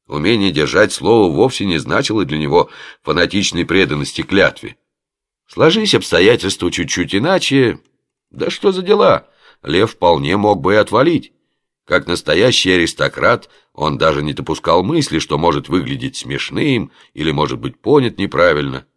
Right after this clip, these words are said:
Но, с другой стороны... Именно его врожденную гордость и ухитрился невольно задеть битый жизнью башмачник. Сказав, что ему никто не будет помогать,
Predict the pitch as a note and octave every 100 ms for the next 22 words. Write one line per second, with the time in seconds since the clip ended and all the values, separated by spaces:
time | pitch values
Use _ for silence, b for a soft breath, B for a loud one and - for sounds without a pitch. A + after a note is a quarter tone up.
0 | _ _ _ _ _ _ _ _ _ D2+
1 | G#2+ D2 D#2 C3 E3+ C#3 - E2 D2 C#2+
2 | C#2 _ _ _ _ _ _ - G#2 G2+
3 | F2+ F#2+ E2 G#2 C#2+ E2+ B1+ D#2 E2 E2
4 | F2 D2 C3+ A#2 A2+ A2 - G2+ A#2 A2+
5 | A2 G#2+ D#2+ A2+ F#2 - D2 D2 F2+ C#2+
6 | D2 B1+ C#2 C#3+ C3 - b b - F#2
7 | B2+ - F#2 D#2+ F#2 C#2+ C#2+ C#2 C#2 -
8 | B1+ B1+ - - _ _ _ _ _ _
9 | _ _ - F#2+ C#3 F3 - E2+ E2 F#2+
10 | F2+ - B2 F#2+ D2+ D#2 C#2+ - C#2 D#2+
11 | A2 C#3 -